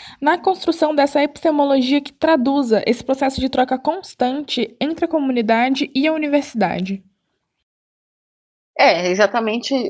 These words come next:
Speaker 2: parte disso que a gente tá falando, né? Quando a gente fala no conceito de interseccionalidade, né, essa ferramenta de análise, ela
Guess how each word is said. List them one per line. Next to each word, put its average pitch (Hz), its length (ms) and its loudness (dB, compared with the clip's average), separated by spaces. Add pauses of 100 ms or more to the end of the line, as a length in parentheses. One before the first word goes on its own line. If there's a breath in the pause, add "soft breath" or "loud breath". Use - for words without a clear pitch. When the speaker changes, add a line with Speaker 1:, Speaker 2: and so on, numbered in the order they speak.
(680)
Speaker 2:
parte 233 360 -2
disso 226 200 -8
que 254 80 -4
a 240 40 -4
gente 233 160 -4
tá 240 100 2
falando, 196 500 0
né? 208 240 -2
Quando 254 160 -4
a 269 40 0
gente 359 260 -2
fala 247 420 2 (460)
no 214 100 -10
conceito 208 500 -4
de 185 60 -8
interseccionalidade, 202 1300 -2
né, 196 120 -4
essa 220 240 -8
ferramenta 190 880 -2 (100)
de 175 100 2
análise, 185 800 0 (1500)
ela 240 680 4